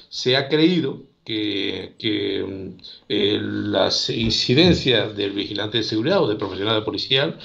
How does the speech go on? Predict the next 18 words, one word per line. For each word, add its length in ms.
eh, 800
eh, 280
surgen 600
y 220
tiene 220
que 200
ser 200
así 420
porque, 560
porque 400
siempre 400
ha 60
sido 220
así 380
y 140
no, 640
y 140
no 400